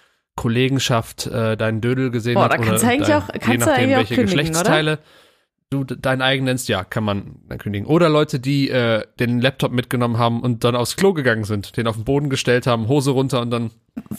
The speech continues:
Speaker 2: Aber
Speaker 1: ordentlich
Speaker 2: sorry,
Speaker 1: einen,
Speaker 2: äh, das
Speaker 1: ordentlich
Speaker 2: ist
Speaker 1: einen
Speaker 2: halt
Speaker 1: abgedrückt.
Speaker 2: auch echt schon re-, re-, relativ dumm.
Speaker 1: Ja,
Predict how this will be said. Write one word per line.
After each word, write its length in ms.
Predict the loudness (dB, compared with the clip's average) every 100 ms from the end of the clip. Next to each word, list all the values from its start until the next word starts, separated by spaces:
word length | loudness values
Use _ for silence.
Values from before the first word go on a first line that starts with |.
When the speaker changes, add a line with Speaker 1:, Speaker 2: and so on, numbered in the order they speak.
| -2
Speaker 2:
Aber 280 | 0 2 2
Speaker 1:
ordentlich 160 | 2 2
Speaker 2:
sorry, 140 | 4 4 2
Speaker 1:
einen, 200 | 0 -4 -8 -10 -12 -10
Speaker 2:
äh, 80 | -2
das 80 | 0
Speaker 1:
ordentlich 200 | 2 2
Speaker 2:
ist 40 | 2
Speaker 1:
einen 120 | 2
Speaker 2:
halt 80 | 2
Speaker 1:
abgedrückt. 380 | 0 -2 0
Speaker 2:
auch 40 | 0
echt 200 | -2 -2
schon 180 | -4 -4 -2
re-, 280 | -2 -2 -8 -8 -2
re-, 240 | -2 -2 -2
relativ 500 | 0 0 0 -6 -2
dumm. 280 | -2 -2 -8 -16 _ _ _ _ _ _ -6
Speaker 1:
Ja, 160 | -6